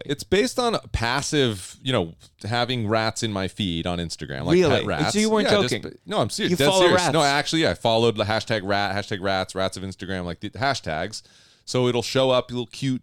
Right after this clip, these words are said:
Speaker 1: people's, like, videos of their pet rats. And then it's just also just improvising, like, figuring out the character the same way you might find your, your comedic voice or something. I,
Speaker 2: Yeah.
Speaker 1: the character has developed so much. Mostly in May, I decided to go out every day.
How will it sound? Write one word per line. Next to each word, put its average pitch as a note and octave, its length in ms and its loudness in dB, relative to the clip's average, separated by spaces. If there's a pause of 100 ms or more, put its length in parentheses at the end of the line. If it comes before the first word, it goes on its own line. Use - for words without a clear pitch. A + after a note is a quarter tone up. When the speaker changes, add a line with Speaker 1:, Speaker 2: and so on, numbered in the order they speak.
(140)
Speaker 1:
people's, B2 340 -4
like, A2 160 -4
videos A2+ 360 0
of A#2 80 -4
their A#2 100 -6
pet G#2+ 200 -4
rats. F2+ 460 -4 (680)
And D3 220 -4
then F#3 480 0
it's - 200 -8
just E3+ 320 -2
also E3 340 -2
just D#3 260 -8
improvising, B2 640 -2
like, G#2+ 140 -8
figuring A#2 340 -4
out A#2 140 -4
the - 80 -12
character B2 360 -4
the D2+ 80 -10
same G#2 240 -4
way G#2+ 120 -2
you G#2+ 100 -2
might G2 180 -4
find G2 280 -4
your, F2+ 240 -2
your F2+ 160 -6
comedic G2 420 -4
voice D#2 380 -10
or D#2+ 40 -12
something. D2 460 -12
I, G#2 120 0
Speaker 2:
Yeah. A2+ 180 4
Speaker 1:
the D#2+ 60 0
character C3+ 340 0
has G#2+ 100 -4
developed G#2 560 -2
so F2+ 160 -8
much. F2+ 260 -8
Mostly A#2+ 480 -2 (240)
in A2 220 -4
May, G#2 240 2
I A#2+ 60 4
decided G#2+ 340 0
to F2+ 60 -10
go G2+ 100 0
out F#2+ 120 0
every G2 200 -2
day. F#2 460 -2